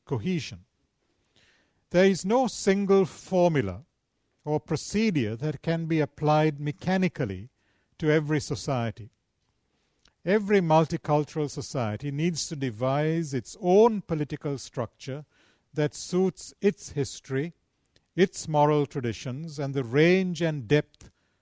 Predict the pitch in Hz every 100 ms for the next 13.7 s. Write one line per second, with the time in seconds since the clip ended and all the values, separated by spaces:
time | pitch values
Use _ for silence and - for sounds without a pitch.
0 | _ - 127 - 135 127 113 123 123 -
1 | 131 123 113 - _ 110 104 101 92 -
2 | _ _ _ _ _ _ _ _ _ _
3 | _ _ _ _ _ _ _ _ _ _
4 | _ _ _ _ _ 160 - - 240 240
5 | 220 202 - _ 190 196 185 156 - 131
6 | 101 - 151 151 127 220 - 127 151 175
7 | 175 151 139 147 - 151 139 151 147 143
8 | 127 123 143 143 120 - 123 - 131 123
9 | - 226 214 101 165 _ _ _ _ _
10 | _ _ _ _ 165 139 151 254 240 180
11 | 180 - - 175 190 190 175 175 175 139
12 | 165 156 - 208 196 - 196 185 - -
13 | 156 147 - 104 - -